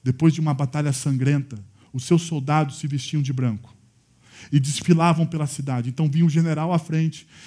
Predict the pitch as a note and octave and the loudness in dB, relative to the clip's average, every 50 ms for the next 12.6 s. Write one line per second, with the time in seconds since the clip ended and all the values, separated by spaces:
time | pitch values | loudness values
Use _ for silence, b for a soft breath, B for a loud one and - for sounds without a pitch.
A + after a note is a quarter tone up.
0 | B B D3+ D#3 D#3+ E3+ F3+ D#3+ - - - D#3+ D#3+ D#3 - - E3+ D#3 C#3 D3+ | B B 4 6 6 6 4 0 -4 -4 -2 0 0 0 0 -4 -4 -4 -2 0
1 | D#3+ E3 E3 D#3+ C3+ C3 D3 E3 E3+ D#3+ D#3+ - D#3 D3 C#3 - - E3 D3+ D#3 | 0 0 0 -2 -4 -4 -2 -2 -2 -2 -4 -6 -8 -10 -10 -4 0 0 2 4
2 | D#3+ D#3+ E3 D#3+ C#3 - E3+ E3 - - E3+ D#3+ D#3 D#3 - - D3+ B B B | 4 2 2 0 0 -2 -4 -4 -4 -2 -2 0 0 0 -2 -8 -10 B B B
3 | B B B - D#3+ D#3+ D#3+ D#3+ - - D#3 - E3 D#3 - E3 C#3 D#3+ D#3 D#3 | B B B 2 4 4 4 2 0 -6 -4 -2 -2 0 0 0 0 2 2 2
4 | D3 D3+ D#3+ D#3+ D#3+ E3 D3 - - E3 E3+ D#3+ C#3+ E3 D#3+ E3 D#3+ D3 C3 C#3 | 2 2 0 0 0 -2 -2 0 0 0 0 2 0 0 2 2 2 2 2 4
5 | E3+ E3+ D3+ D3 C3 B2 A2+ D3 D3+ D3+ C#3+ - - F3 E3+ D#3+ D#3+ - E3+ D3+ | 4 4 2 0 -4 -4 -4 -4 -2 -4 -4 -4 -4 -2 -2 -2 -2 -2 0 2
6 | D3 D3+ D3 C3+ A#2+ C#3+ D3 D3+ C#3 C#3 D3 - - D#3+ D#3 D#3 D#3 D#3 D#3 D#3 | 2 2 2 0 -2 -4 -4 -4 -4 -6 -6 -2 0 2 2 2 2 0 -4 -6
7 | B B B B D3 - - - D3+ D3 D3 D3 - _ - C#3+ - - - D3+ | B B B B -8 -6 -2 -2 -2 -2 -2 -4 -10 _ -12 -12 -8 -2 0 0
8 | D3 C3+ A2+ G2+ - _ _ _ _ _ _ - - - _ _ _ _ _ _ | 2 0 0 -6 -12 _ _ _ _ _ _ -20 -20 -20 _ _ _ _ _ _
9 | _ _ _ _ _ _ _ _ _ - D3 D3 D3 C#3 C3 D#3 D#3 D#3 C#3 D3 | _ _ _ _ _ _ _ _ _ 2 2 4 4 4 4 4 4 4 4 2
10 | D3+ D3 D3 C#3 - - D#3 C#3+ C3+ B2 G#2+ G2+ - _ _ _ _ B B B | 0 0 0 -2 -2 -2 -2 -2 -2 -4 -6 -10 -14 _ _ _ _ B B B
11 | B B D3 C#3+ C#3 D#3+ C3+ D3 E3+ D3+ C3+ E3 D#3+ D#3 D#3 - - F3+ D#3+ D3+ | B B 2 4 4 4 4 2 0 0 0 0 -2 -2 -2 -2 0 0 0 2
12 | D#3 E3 D#3+ D3 B2+ - B B B B B E3 | 2 2 0 0 -2 -6 B B B B B -6